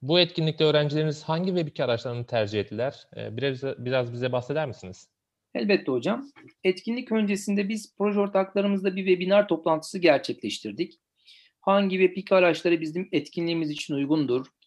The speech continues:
Speaker 2: ücretsizdir, dili ve kullanımı öğrencilerimize göredir, bunu tartıştık. Sonrasında, e,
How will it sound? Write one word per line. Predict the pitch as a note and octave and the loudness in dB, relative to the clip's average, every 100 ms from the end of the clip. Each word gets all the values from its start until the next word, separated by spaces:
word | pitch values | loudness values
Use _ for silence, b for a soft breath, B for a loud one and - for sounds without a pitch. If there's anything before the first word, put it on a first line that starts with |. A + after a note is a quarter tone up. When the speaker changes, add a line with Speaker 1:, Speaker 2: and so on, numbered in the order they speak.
| - | -16
Speaker 2:
ücretsizdir, | A#2+ A#2+ C3 - D3+ A#2+ B2 B2+ A2+ | -6 -2 -2 -2 -6 -2 0 0 -4
dili | A#2+ C#3 | -4 0
ve | D3+ D3 | 2 0
kullanımı | - C3+ C#3 C#3+ | -2 -2 -2 -2
öğrencilerimize | C#3 C3+ C3+ B2+ C3+ B2+ D3 | 0 0 -2 -4 -4 0 0
göredir, | C3+ A#2 A2+ D#3 C#3+ | 0 -2 0 -2 -2
bunu | F3 G3 | -4 -2
tartıştık. | A#2 G#2+ - - D#3+ - _ b b b _ | -4 -4 -10 -10 -10 -12 _ b b b _
Sonrasında, | - G3+ G3+ G3 G#3 G3 G3+ G#3 _ _ b - | -2 2 4 2 2 4 4 2 _ _ b -4
e, | E3 D#3+ D#3+ E3 E3+ F#3 F#3+ | 0 2 2 0 -2 -4 -6